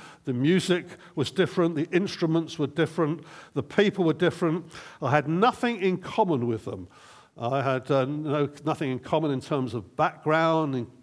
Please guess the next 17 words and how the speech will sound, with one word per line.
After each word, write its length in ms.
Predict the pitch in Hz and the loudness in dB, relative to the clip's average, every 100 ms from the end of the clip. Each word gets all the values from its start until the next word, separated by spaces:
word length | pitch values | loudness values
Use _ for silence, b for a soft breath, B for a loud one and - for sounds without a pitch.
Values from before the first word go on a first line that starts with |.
| - | -10
terms 320 | 143 131 110 | -4 -4 -4
of 80 | 120 | -10
experience, 800 | - - - 175 170 156 165 - | -10 -8 0 2 4 2 -2 -8
in 100 | 123 | -8
terms 300 | - 135 120 | -2 -2 -2
of 120 | 107 | -4
work 480 | 123 151 151 147 - | 0 2 2 -2 -6
and 100 | 120 | -6
opportunities, 880 | 139 - - 165 147 135 143 143 - B B B | -4 -6 -8 -4 -4 -4 -6 -6 -8 B B B
even 320 | 165 160 151 | 0 2 2
in 140 | 156 139 | 0 -2
a 40 | |
sense 400 | - 160 160 151 | 0 0 0 -6
in 80 | 139 | -8
terms 340 | 151 160 147 | -2 0 0
of 120 | 117 127 | -4 0
worship. 500 | 170 147 127 110 | 2 0 -2 -4